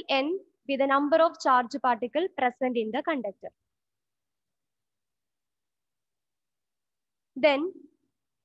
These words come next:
the force experienced by the charge particle, the force experienced by the charge particle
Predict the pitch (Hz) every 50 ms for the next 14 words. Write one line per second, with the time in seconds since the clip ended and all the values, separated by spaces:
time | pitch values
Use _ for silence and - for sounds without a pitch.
0 | _ _ _ _ - 285 294 - - 370 359 381 403 453 440 - - - - 294
1 | 285 - _ _ - 320 311 302 311 311 330 359 381 370 - - 330 254 302 285
2 | 285 269 277 285 285 294 294 - - - 330 285 285 311 330 - - - - 240
3 | 233 214 - 240 208 - 254 285 403 440 - _ _ _ _ _ _ _ _ _
4 | _ _ _ _ _ _ _ _ _ _ _ _ _ _ _ _ _ _ _ _
5 | _ _ _ _ _ _ _ _ _ _ _ _ _ _ _ _ _ _ _ _
6 | _ _ _ 226 269 262 - - 330 320 330 349 392 381 - - - - 262 -
7 | _ _ _ 294 277 277 269 285 294 311 320 302 294 294 285 233 254 240 247 247
8 | 226 262 269 277 - _ _ _ _ _ _ _ _ - - 294 269 277 302 294
9 | 254 302 294 - 247 226 196 - 220 208 - 240 285